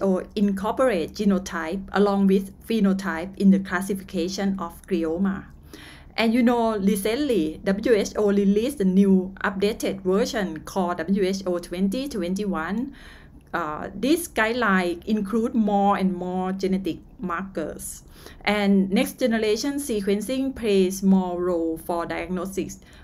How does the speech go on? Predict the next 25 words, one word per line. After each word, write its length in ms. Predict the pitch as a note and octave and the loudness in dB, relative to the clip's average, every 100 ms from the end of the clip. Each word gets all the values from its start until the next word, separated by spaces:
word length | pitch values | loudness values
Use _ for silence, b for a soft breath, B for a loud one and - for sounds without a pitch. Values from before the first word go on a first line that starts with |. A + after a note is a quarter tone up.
| B | B
of 320 | F3 E3+ - | -2 -2 0
glioma 560 | G3 E3 D#3 D#3+ F#3+ F#3+ | 0 0 -2 -2 0 0
classification. 1080 | E3 D#3+ E3 - E3+ D#3 D#3 E3 D3 - - - - - - - - B B B - | -4 -6 -10 -12 -10 -8 -8 -10 -10 -14 -18 -20 -20 -20 -20 -20 -20 B B B 0
And, 600 | A3 A#3 A3+ A3+ G#3 G3+ | 2 2 2 0 2 2
um, 300 | G#3 G3 G3 | 4 2 2
a 40 | G#3 | 4
new 300 | G#3+ B3+ A#3+ | 6 6 4
marker 500 | A#3 C4+ C4 A3 F3 | 4 2 2 0 0
called 440 | - G3 F#3 F#3 | 0 0 0 0
C 120 | A3+ | 0
D 160 | G#3+ G3+ | -2 0
K 220 | A3 G3 | 0 4
N 100 | F#3+ | 4
two 140 | G3 | 4
A 180 | E3+ F3+ | 2 0
B 240 | - F#3+ F#3 | 0 0 0
deletion 720 | F#3 F#3 G#3+ C#4 G#3+ D#3 D3+ B B - | 0 0 -2 -2 -4 -4 -8 B B -4
has 260 | G#3 G3+ | -2 2
been 260 | G3 G3 F#3 | 2 2 0
added 420 | E3+ G3 G#3 G3 - | 0 0 0 -2 -4
also. 640 | E3+ E3+ F3+ E3+ G3 A#3+ B B B - | -6 -6 -4 -2 0 -2 B B B 0
Professor 480 | A3+ A#3+ B3+ D4+ | 2 2 2 2
Sid 320 | D#4 C4+ G3 - | 2 2 0 0
Sathon 440 | F3+ F3 A#3+ G#3 G3 | -2 -2 -2 -2 0
Sumeti, 800 | G3+ F#3+ F#3 - F3+ E3+ E3 | 6 6 4 -4 -4 -2 -2